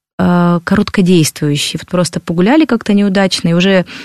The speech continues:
люди со стажем опознают, да, действительно, на прогулке покраснели глаза, и как-то хуже стал дышать нос, но все быстро закончилось.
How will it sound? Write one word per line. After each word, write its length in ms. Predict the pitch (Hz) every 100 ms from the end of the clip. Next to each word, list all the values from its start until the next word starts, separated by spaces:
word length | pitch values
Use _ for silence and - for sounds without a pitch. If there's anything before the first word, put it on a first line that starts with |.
| -
люди 240 | 175 190 180
со 220 | - 175
стажем 420 | - 214 220 185
опознают, 540 | 165 170 175 175 170 160
да, 160 | 165
действительно, 400 | 151 - 175 160
на 60 | 151
прогулке 420 | 170 170 165 -
покраснели 480 | - - 156 175 156
глаза, 380 | 151 151 180 254
и 40 |
как-то 280 | 233 156 -
хуже 260 | 147 185 170
стал 200 | - 165
дышать 320 | 160 - 156
нос, 200 | 240 359 -
но 80 |
все 160 | 180 254
быстро 280 | 214 - 185
закончилось. 640 | 180 - 160 151 165 -